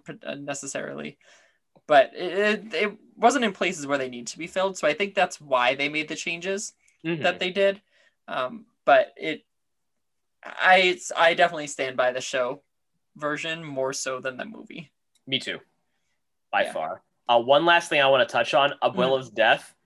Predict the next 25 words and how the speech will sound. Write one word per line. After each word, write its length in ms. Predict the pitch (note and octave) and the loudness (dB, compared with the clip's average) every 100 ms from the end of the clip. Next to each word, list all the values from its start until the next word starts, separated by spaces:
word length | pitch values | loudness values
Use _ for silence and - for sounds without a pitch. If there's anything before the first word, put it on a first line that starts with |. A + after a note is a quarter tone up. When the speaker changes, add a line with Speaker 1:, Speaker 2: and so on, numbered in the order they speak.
| _ _ _ _ _ - | _ _ _ _ _ -4
Speaker 2:
Us-, 260 | E3+ F3 - | -2 -2 0
uh, 180 | C3+ - | 2 2
Usnavi 520 | E3 D#3+ D3 E3 G3 | 0 0 2 4 2
crying 380 | - E3 D3+ B2 | 2 4 4 4
over 240 | B2 A2 | 0 0
her. 280 | G2 G2+ F#2 - | -2 -2 -2 0
Amazing 720 | C#3+ A2+ A2+ A#2+ C#3+ C#3+ C3+ | 0 -2 -2 0 0 -2 -4
shot. 480 | - A2 G2+ G2 - _ _ - | -2 0 2 0 -4 _ _ 0
Usnavi 640 | F3+ F3 D#3+ D3+ D3+ G3 | 0 0 2 4 4 2
shouting, 560 | G#3 - D3+ D#3+ D#3 C#3+ | 2 6 6 6 2 0
"Daniela, 720 | D3 D3 C3+ C3 C3+ C3+ D#3+ | 4 4 6 4 6 6 4
Daniela, 600 | D3+ C#3 C3+ B2 B2+ C#3 C#3+ | 4 4 6 4 6 6 6
Daniela," 500 | C3 B2+ B2+ C3 - | 2 4 4 4 2
three 440 | - A#2+ A2 C3 | -2 -6 -2 -4
times. 760 | C#3 A2 A2+ D3+ B3+ C5 - F3 | 2 2 4 2 2 -2 -6 -10
Speaker 1:
Mm-hmm. 280 | - D#3+ - _ _ _ _ _ _ _ _ _ _ | -12 -12 -14 _ _ _ _ _ _ _ _ _ _
Speaker 2:
Uh, 360 | C3 B2+ B2+ G#3 - - | 4 8 8 6 0 -18
<laughs> 180 | _ | _
took 200 | - G#3 | 2 2
so 280 | - - E3+ | 2 4 6
much 200 | E3 F#3+ - | 8 6 6
out 180 | B2 B2 | 6 6
of 120 | C3 | 6
it. 200 | D#3 C4+ - _ _ _ _ | 8 8 4 _ _ _ _
Speaker 1:
Yeah. 300 | - C#3 B2+ | -6 -2 -2